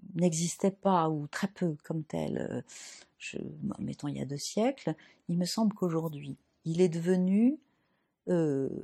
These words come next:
un peu le lieu, le dernier lieu du sacré. Hein, il est l'objet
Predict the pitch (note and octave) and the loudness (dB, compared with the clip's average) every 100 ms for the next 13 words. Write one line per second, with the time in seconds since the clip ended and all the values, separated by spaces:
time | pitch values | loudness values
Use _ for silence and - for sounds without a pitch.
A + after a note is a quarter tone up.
0 | - - - - F#3 C#3+ D#3 E3 D3+ D#3+ | -6 -4 -4 0 0 0 0 -2 0 4
1 | F#3+ E3+ E3 D#3+ D3 D3+ C3+ C3+ - C3+ | 6 6 4 -2 -4 -6 -6 -10 -12 -12
2 | - - _ _ _ _ - A#2+ - - | -16 -18 _ _ _ _ -14 -14 -12 -8
3 | D3 E3+ E3+ D#3+ D#3 D3+ G3 G#3 A3+ | 0 2 4 2 0 2 6 6 6